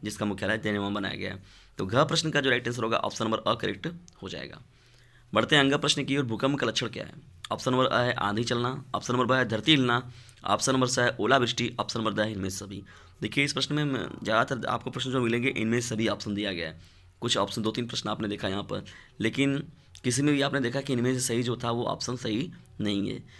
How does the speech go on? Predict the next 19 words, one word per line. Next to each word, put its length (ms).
तो 100
धरती 380
हिलना 400
जो 80
होता 180
है 60
वो 140
भूकंप 440
का 200
मुख्य 280
लक्षण 280
है। 120
देखिए 220
भूकंप 500
का 60
लक्षण 220
क्या 140
होता 220
है, 100